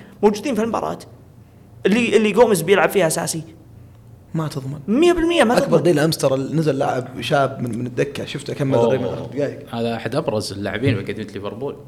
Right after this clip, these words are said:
Speaker 3: قدم صراحة ربع ساعة ممتازة.
Speaker 2: كان واثق من نفسه فعلًا،
Speaker 3: إيه،
Speaker 2: كان واثق من
Speaker 3: آه،
Speaker 2: نفسه.
Speaker 3: يورجن كلوب، آه، معجب هذا اللاعب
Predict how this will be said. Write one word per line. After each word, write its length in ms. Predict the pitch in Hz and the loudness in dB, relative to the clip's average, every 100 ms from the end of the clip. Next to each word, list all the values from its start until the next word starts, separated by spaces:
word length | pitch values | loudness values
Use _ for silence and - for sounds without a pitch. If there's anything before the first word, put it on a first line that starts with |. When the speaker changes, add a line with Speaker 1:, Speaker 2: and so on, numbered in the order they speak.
| - | -8
Speaker 3:
قدم 240 | 131 139 107 | -6 -6 -6
صراحة 480 | - 127 127 107 107 | -4 -4 -4 -6 -6
ربع 180 | 117 | -8
ساعة 280 | 104 127 - | -4 -4 -4
ممتازة. 560 | 107 95 127 160 85 - | -10 -4 -4 -4 -6 -4
Speaker 2:
كان 180 | 135 127 | -2 2
واثق 420 | 143 135 131 - | 2 2 -2 -6
من 100 | 127 | -2
نفسه 300 | 135 - 127 | -2 -2 -2
فعلًا، 200 | 143 131 | 0 2
Speaker 3:
إيه، 140 | 123 | 0
Speaker 2:
كان 120 | 113 | 2
واثق 220 | 123 135 127 | 2 2 4
من 160 | 120 | 2
Speaker 3:
آه، 40 | 123 | 2
Speaker 2:
نفسه. 260 | 113 - | 0 -2
Speaker 3:
يورجن 520 | 139 117 117 143 135 | -2 0 4 4 2
كلوب، 380 | 123 147 147 135 | -2 -2 -4 -4
آه، 440 | 120 113 110 107 95 98 | -2 0 -2 -4 -6 -6
معجب 360 | 117 135 117 104 | -2 -2 -2 -4
هذا 140 | 104 | -6
اللاعب 400 | 107 120 135 127 | -2 -2 -2 -6